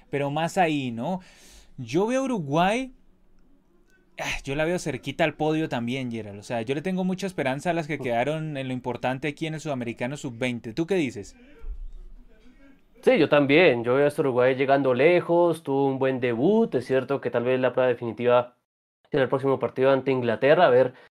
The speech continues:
Speaker 2: qué ofrecerá ante, pues, una selección, pues, más curtida y demás.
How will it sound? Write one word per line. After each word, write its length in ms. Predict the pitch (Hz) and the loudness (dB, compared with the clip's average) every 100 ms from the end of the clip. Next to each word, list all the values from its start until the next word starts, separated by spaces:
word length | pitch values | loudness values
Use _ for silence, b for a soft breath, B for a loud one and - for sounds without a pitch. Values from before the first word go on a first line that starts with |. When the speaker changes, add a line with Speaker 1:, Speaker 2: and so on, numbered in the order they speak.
| _ | _
Speaker 2:
qué 100 | 123 | -6
ofrecerá 500 | 117 113 110 110 113 | -4 -6 -4 -2 0
ante, 440 | 113 113 110 104 | -2 -2 -4 -4
pues, 220 | 95 104 107 | -6 -10 -6
una 140 | 117 | -6
selección, 460 | 113 101 95 107 110 | -6 -12 -8 -8 -8
pues, 300 | 107 98 107 | -10 -12 -14
más 160 | 98 | -12
curtida 340 | 110 98 120 117 | -12 -8 2 2
y 60 | |
demás. 400 | 110 101 131 170 | 2 2 2 0